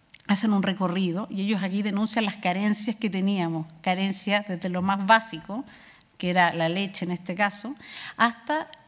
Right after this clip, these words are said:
una cultura que no existía. Cuando en Chile estaba pasando de todo, teníamos dibujos italianos en el Museo Nacional de Bellas Artes. O sea, el arte de la resistencia, que podríamos decir jamás iba a tener ninguna cabida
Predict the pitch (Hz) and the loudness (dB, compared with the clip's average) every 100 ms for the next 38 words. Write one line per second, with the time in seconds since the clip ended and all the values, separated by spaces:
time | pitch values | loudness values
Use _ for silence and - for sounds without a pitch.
0 | - 214 202 185 175 - 208 202 175 175 | -2 2 2 0 -4 -2 0 0 0 0
1 | 175 - 180 - 208 156 - - - - | 0 -4 -8 -2 0 0 -4 -12 -14 -6
2 | 190 175 170 165 220 214 214 202 202 196 | -4 -2 -2 -2 -2 -2 0 4 4 2
3 | 185 202 214 202 185 180 175 254 262 185 | 2 2 0 0 0 0 2 2 2 2
4 | 190 226 226 202 196 196 202 190 180 196 | 0 -4 -4 -2 0 0 -2 -2 -2 -4
5 | - 190 185 180 185 196 175 160 151 165 | -2 0 2 2 4 4 4 0 -4 -4
6 | 170 160 151 160 160 160 - 170 76 73 | -2 -2 -4 -6 -4 -4 -4 -6 -6 -10
7 | - - _ _ _ 160 160 160 156 160 | -16 -20 _ _ _ -8 -4 -4 -2 -4
8 | 156 151 135 - - - - - _ - | -4 -6 -6 -8 -12 -18 -20 -20 _ 0
9 | 170 165 180 180 190 - - 214 220 - | 0 2 2 2 2 -2 -4 -4 -6 -16
10 | - - 185 175 170 - 165 - 233 220 | -20 -8 -4 -2 -4 -6 -8 -2 0 0
11 | 208 180 180 180 185 175 165 190 - 170 | -2 -6 -6 -4 -4 -4 -4 -6 -2 0
12 | 175 190 185 180 180 180 185 190 180 196 | 2 2 4 2 2 0 2 2 2 2
13 | 214 208 196 190 185 208 170 170 | 4 4 4 2 2 -2 -2 -2